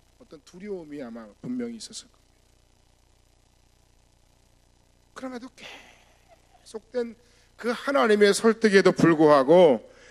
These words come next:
모세는 일관되게 여러 가지 핑계를 대면서 애굽으로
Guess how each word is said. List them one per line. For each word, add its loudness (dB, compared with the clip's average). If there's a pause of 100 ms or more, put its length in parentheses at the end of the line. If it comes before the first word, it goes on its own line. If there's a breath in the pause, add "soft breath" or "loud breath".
(180 loud breath)
모세는 4
일관되게 2
여러 4
가지 0
핑계를 0
대면서 -2 (440 soft breath)
애굽으로 0